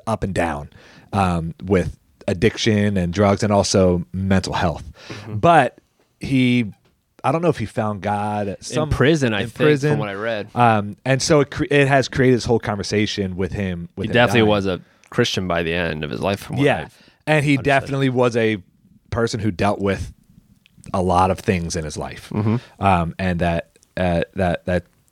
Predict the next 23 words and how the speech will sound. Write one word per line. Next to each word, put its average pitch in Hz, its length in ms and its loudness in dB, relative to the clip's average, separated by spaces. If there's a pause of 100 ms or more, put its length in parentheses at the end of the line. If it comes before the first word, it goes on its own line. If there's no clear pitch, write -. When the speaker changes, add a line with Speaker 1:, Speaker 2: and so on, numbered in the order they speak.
Speaker 1:
it's 104 180 -2
sad 98 320 2
in 87 80 -2
a 87 60 -2
lot 80 180 0
of 78 60 -4
ways, 80 280 -2 (320)
but 110 200 2
it, 107 300 0
it's 123 160 -4
cool 160 260 4
seeing 123 560 -4
how 117 200 0
he 127 160 2
was 131 200 2
not 113 240 -2
shy 95 340 0
to 80 80 -6
talk 85 300 -4
about 78 340 -4
his 85 300 -6
faith 80 340 -4
whatsoever. 82 800 -4